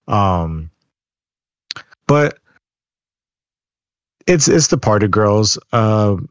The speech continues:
I, what they called them something weird in this match. The Twinkle Twins is <laughs> what, uh, I think Michael Cole said Wade Barrett called them. I don't know.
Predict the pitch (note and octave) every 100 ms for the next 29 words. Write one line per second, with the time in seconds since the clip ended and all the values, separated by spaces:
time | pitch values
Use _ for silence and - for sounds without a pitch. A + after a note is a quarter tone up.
0 | _ - B2 B2 A2+ B2 C3 C#3+ B2+ C3
1 | C#3 D3 D#3 D3 C#3+ A2+ - A#2+ - A#2+
2 | F#2+ F2+ G2+ G#2 G2+ F#2+ F#2+ F#2 F2+ -
3 | F#2+ F#2+ F#2+ F2+ - G#2 F2 - C#3+ D#3
4 | C3 G#2 - A#2 G2+ F#2+ F2+ F#2 - -
5 | _ _ _ _ B2 A2+ - - - A#2+
6 | G#2+ - _ - - A2+ G2+ F#2 F2+ G#2
7 | G2+ B2 G2+ G#2 G#2 G2+ - G#2 G2+ F#2
8 | G#2 F#2 G#2 G2 F2 G2+ G2 F#2+ - -
9 | F#2 F2 F2 E2+ E2+ - F#2+ G2 G2 F#2
10 | G2